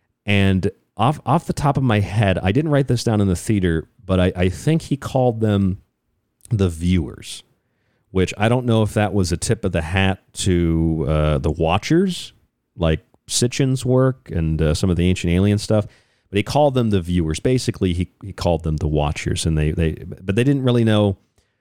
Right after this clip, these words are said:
they didn't really know or explain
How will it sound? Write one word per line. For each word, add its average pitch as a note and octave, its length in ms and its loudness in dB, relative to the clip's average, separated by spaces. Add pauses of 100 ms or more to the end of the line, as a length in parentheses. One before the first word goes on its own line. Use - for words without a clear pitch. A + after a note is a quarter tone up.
(720)
they D3 80 0
didn't E3 100 4
really D3 160 4
know B2 440 4
or G#2 360 2
explain A2 800 2